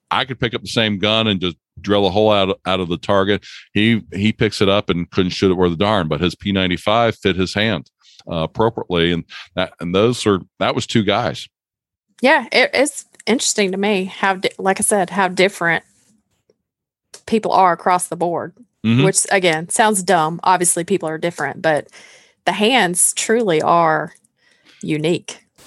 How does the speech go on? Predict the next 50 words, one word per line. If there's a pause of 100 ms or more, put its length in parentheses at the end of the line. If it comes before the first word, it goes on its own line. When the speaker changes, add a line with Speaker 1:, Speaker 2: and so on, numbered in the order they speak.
Speaker 1:
Yeah.
I
mean,
when
you
go,
go
to
the
store
and
work (120)
and
you, (260)
uh, (340)
buy
gloves, (100)
you
know,
you
get
small,
medium,
large. (460)
You
don't
Speaker 2:
Mm-hmm.
Speaker 1:
really
think
about
how (540)
different
things
are,
about
length
of
fingers
and
different
things.
We're
just,
okay,
this
is
small,
this
is
medium.